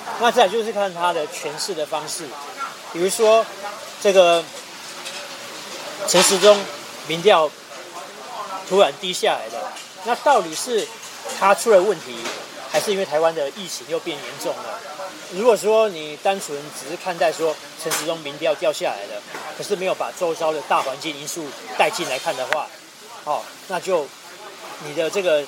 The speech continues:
我们有个成语叫见树不见林啊，看得到树木，看不到森林。事实上，民调都是跟大环境息息相关的。像去年高雄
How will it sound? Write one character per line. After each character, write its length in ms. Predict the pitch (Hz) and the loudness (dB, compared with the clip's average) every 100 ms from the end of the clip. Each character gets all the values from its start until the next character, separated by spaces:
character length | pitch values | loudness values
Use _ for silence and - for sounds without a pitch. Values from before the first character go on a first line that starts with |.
| - - - | -6 -14 -6
我 80 | 160 | -2
们 120 | 185 | 0
有 60 | |
个 60 | 185 | 0
成 140 | 190 180 | 0 0
语 40 | |
叫 140 | 175 185 | 2 0
见 280 | - 202 | 2 2
树 240 | 170 - 185 | 0 -4 -6
不 120 | 147 | -6
见 160 | - 190 | -4 -4
林 140 | 139 117 - | -4 -10 -12
啊， 80 | 107 - - - - | -12 -12 -14 -12 2
看 120 | 214 | 4
得 80 | 185 | 6
到 160 | 202 185 | 6 6
树 200 | - 180 | 2 0
木， 160 | 185 | -2
看 160 | 147 180 | -2 0
不 60 | 165 | 2
到 80 | 160 | 0
森 180 | - 143 | 0 -6
林。 60 | 135 107 - - - | -8 -10 -14 -14 -8
事 200 | - 233 | -2 0
实 80 | 196 | 4
上， 160 | 220 | 6
民 200 | 175 175 | 4 2
调 120 | 190 196 | 6 6
都 140 | 190 | 6
是 140 | 185 | 0
跟 340 | 196 180 175 180 - - - | 2 4 2 -2 -10 -12 2
大 120 | 196 | 2
环 220 | 165 151 | 4 0
境 160 | 160 160 | -2 -4
息 140 | 156 151 | -4 -6
息 60 | |
相 180 | 143 151 143 | -4 -4 0
关 140 | 143 139 | -2 -2
的。 60 | 127 113 107 107 - - | -6 -6 -8 -10 -12 -8
像 240 | - 240 208 190 147 - - - - - - - | 4 6 6 2 -10 -14 -14 -14 -14 -14 -10 -4
去 220 | - 247 | 0 2
年 240 | 165 143 151 - - | 2 2 0 -4 6
高 160 | 208 | 6
雄 220 | 208 - | 6 2